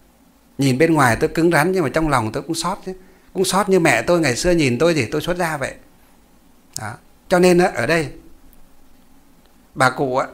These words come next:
xót xa như vậy thì tôi nghĩ rằng là đấy là cái tình cảm của con người. Con người ta hơn chúng, hơn các loài súc vật là cái tình đó. Mà súc vật, xin thưa quý vị, súc vật nó cũng có tình của súc vật. Chứ chúng ta đừng có nghĩ là súc vật nó không có tình, nó cũng có tình. Nhưng ở cái tình của nó ở trong phạm vi gì?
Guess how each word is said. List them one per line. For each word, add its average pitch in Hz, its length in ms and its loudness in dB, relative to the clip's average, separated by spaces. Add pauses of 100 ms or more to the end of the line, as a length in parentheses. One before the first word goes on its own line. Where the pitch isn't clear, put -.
(180)
xót 180 220 0
xa 175 240 0
như 170 160 0
vậy 127 240 2
thì 117 100 -4
tôi 156 140 0
nghĩ 175 180 0
rằng 131 280 -2
là 107 280 -4
đấy 147 160 0
là 156 100 0
cái 160 220 -8
tình 113 240 -2
cảm 101 220 -6
của - 100 -10
con 151 200 -6
người. 101 300 -8 (920)
Con 185 160 6
người 135 220 4
ta 160 300 -2
hơn 180 300 2
chúng, 170 200 0
hơn 170 200 0
các 180 100 -2
loài 151 160 2
súc 208 180 -8
vật 139 200 0 (340)
là 104 140 -6
cái - 120 -8
tình 101 260 -4
đó. 107 180 -6 (180)
Mà 139 180 6
súc 196 160 4
vật, 175 180 6
xin - 140 0
thưa 196 160 0
quý - 60 -6
vị, 165 100 -2
súc 196 160 -4
vật 160 180 2
nó 156 80 0
cũng 175 120 -6
có 214 100 2
tình 143 320 4
của 127 120 0
súc 208 180 -8
vật. 147 160 0 (340)
Chứ 190 100 -2
chúng 208 120 0
ta 202 80 6
đừng 170 200 4
có 151 60 2
nghĩ 180 140 4
là 202 80 2
súc - 160 -4
vật 151 140 0
nó 139 60 -6
không 190 120 0
có 196 60 -2
tình, 151 280 0
nó 165 100 4
cũng 202 140 -2
có 220 100 6
tình. 147 380 6 (220)
Nhưng 185 120 6
ở 156 80 4
cái 196 160 0
tình 143 180 4
của 135 120 4
nó 131 80 4
ở 156 180 2
trong 175 180 2
phạm 143 220 2
vi 180 180 2
gì? 127 240 0